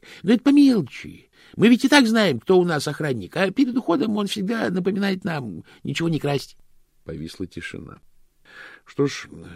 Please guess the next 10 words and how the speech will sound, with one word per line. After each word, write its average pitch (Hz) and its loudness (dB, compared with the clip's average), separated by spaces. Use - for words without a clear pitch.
больше 110 -4
вопросов - -2
не 131 -2
имею», 113 0
сказал 78 -6
Мокрец, 117 -4
потирая 87 -2
руки. 80 -8
«Благодарю, 156 2
господа». 87 -4